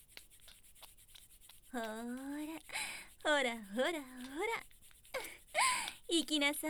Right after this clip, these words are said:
い、行きなさい、行きなさい。ほーい。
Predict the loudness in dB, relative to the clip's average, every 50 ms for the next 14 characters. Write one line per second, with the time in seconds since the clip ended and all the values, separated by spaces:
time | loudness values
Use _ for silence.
0 | 2 2 2 2 2 0 -2 -2 0 0 0 0 0 -2 -4 -6 -6 -6 -6 -4
1 | -2 0 2 2 2 2 0 -2 -2 -2 -2 -2 -2 -4 -4 -6 -10 -18 -20 -20
2 | -20 -20 -20 -20 -20 -20 -20 -20 -20 -20 -20 -20 -20 -20 -20 -20 -20 -20 -20 -12
3 | -6 -6 -6 -4 -6 -10 -14 -14 -12 -10 -10 -10 -10 -10 -6 -4 -4 -4 -4 -6
4 | -8 -10 -12 -12 -14 -16 -18 -16 -12 -10 -10 -6 -4 -4 -4 -4 -6 -10 -14 -14
5 | -12 -10 -8 -8 -8 -8 -10 -16 -20 -10 -2 -2